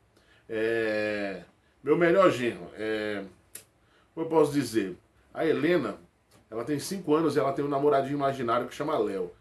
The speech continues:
Então, entre você e o namorado imaginário dela, eu vou ficar com o namorado imaginário <laughs> dela, o Léo. Beleza?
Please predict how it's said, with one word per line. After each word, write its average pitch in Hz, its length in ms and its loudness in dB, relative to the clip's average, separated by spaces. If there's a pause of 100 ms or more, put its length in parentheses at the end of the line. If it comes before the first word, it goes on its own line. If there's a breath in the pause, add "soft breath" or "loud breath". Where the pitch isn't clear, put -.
(320 soft breath)
Então, 180 600 0 (440)
entre 175 240 0
você 185 560 4
e 185 80 4
o - 20 8
namorado 165 400 6
imaginário 151 560 2
dela, 156 340 4
eu 180 120 6
vou 175 100 6
ficar 165 200 0
com 160 100 -4
o - 20 -2
namorado 147 320 2
imaginário 139 480 -4
<laughs> - 0 -
dela, 127 260 -2
o 135 60 6
Léo. 107 260 0
Beleza? 208 520 0